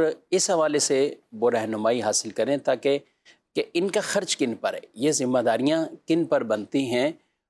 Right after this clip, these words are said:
ان کے پاس، اپنے پاس مال موجود ہے، مال موجود نہیں ہے۔ تو بہر صورت شریعت مطہرہ نے پورا ایک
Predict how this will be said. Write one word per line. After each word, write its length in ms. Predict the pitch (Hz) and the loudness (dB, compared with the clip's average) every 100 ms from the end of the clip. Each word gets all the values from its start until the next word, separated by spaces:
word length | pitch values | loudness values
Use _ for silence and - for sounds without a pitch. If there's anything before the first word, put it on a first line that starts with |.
| - | -8
ان 200 | - 135 | 0 0
کے 100 | 135 | 0
پاس، 420 | 143 139 143 151 - | -2 0 0 -2 -2
اپنے 320 | 135 - 151 | -4 0 -2
پاس 400 | 120 139 143 - | 0 0 0 0
مال 260 | 127 127 123 | 0 0 0
موجود 500 | 113 110 120 135 123 | 0 0 0 -2 -2
ہے، 300 | 113 120 117 | 0 2 2
مال 280 | 110 113 | 2 -2
موجود 440 | 107 107 107 113 107 | -2 -6 -4 -4 -4
نہیں 440 | 110 131 147 139 | 0 2 4 4
ہے۔ 180 | 131 139 - _ - - - | 4 2 -2 _ -20 -14 -2
تو 100 | 117 | 0
بہر 280 | 110 127 | 0 -2
صورت 320 | 165 170 175 202 | -2 2 2 2
شریعت 480 | - 139 190 214 | 2 2 2 2
مطہرہ 520 | 185 143 135 117 127 151 | 2 0 2 2 2 2
نے 140 | 143 | 0
پورا 300 | 113 131 139 | 0 2 4
ایک 260 | 127 117 | 2 2